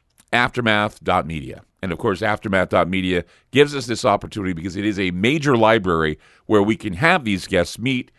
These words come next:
and you can meet with them virtually and ask them any questions you like. So remember, Avi Loeb, Richard Hoagland,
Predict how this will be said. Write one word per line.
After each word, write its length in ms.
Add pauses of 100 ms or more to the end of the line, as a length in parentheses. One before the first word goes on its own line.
(160)
and 160
you 80
can 160
meet 160
with 120
them 160
virtually 480
and 100
ask 180
them 120
any 120
questions 420
you 80
like. 200
So 100
remember, 400
Avi 260
Loeb, 400 (260)
Richard 340
Hoagland, 460